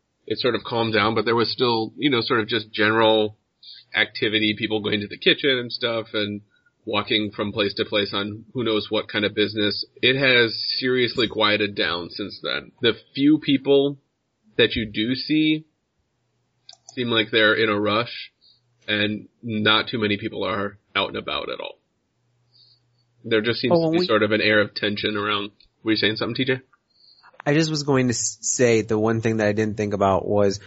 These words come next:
Speaker 2: when we drove back in, like, there weren't just beholders, like, floating all over the city when we came back, right?
Speaker 1: Nope.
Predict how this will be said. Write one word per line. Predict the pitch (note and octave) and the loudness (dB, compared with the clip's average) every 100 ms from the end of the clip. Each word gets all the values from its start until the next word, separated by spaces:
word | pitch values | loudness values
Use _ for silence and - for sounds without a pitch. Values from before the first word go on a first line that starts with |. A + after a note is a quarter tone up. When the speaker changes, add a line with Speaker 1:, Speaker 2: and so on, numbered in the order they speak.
| - - | -8 2
Speaker 2:
when | B2 | 6
we | C#3+ C#3+ | 6 6
drove | C3 C#3 B2+ | 6 6 6
back | A2 G#2+ | 4 4
in, | B2 A2 G2+ | 2 2 0
like, | F#2+ G#2+ G2 | -2 -2 0
there | A#2 A2+ | 2 2
weren't | A#2 A#2+ A2 | 2 -2 -2
just | G#2 A#2 | -4 -2
beholders, | A2 G2+ A#2+ A2+ G#2+ G#2 | -4 -2 2 4 6 4
like, | G2+ G2+ | 2 0
floating | A2+ G#2 G2 | 0 0 2
all | G2 G2 | 2 0
over | F#2 | 0
the | F#2 | -2
city | - G2+ F#2+ | -2 0 0
when | F2+ | -2
we | F2+ | -4
came | - F#2 F2 | -4 -4 -2
back, | E2 - | -2 -2
right? | F#2+ G2 G2+ - E3 | 0 0 -2 -4 2
Speaker 1:
Nope. | G3 - | 2 2